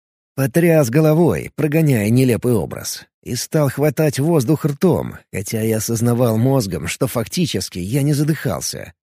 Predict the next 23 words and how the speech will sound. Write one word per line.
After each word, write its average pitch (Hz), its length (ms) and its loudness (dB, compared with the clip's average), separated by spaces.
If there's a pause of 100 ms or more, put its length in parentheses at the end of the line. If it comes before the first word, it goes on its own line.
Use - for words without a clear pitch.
(120)
если 147 460 -2
только 151 340 2
от 139 100 2
боли, 135 480 2
которая 117 380 0
по 139 160 0
новой 78 460 2
принялась 120 540 0
выкручивать 110 600 -2
позвоночник. 107 800 -4 (340)
Бока 151 400 0
я 160 180 4
уже 165 180 2
не 160 140 4
чувствовал, 87 580 -2 (200)
казалось, 131 480 2
что 139 220 2
рёбра 127 400 2
давно 180 460 0
переломали 185 640 4
все 151 260 0
до 135 80 0
единого. 98 580 -4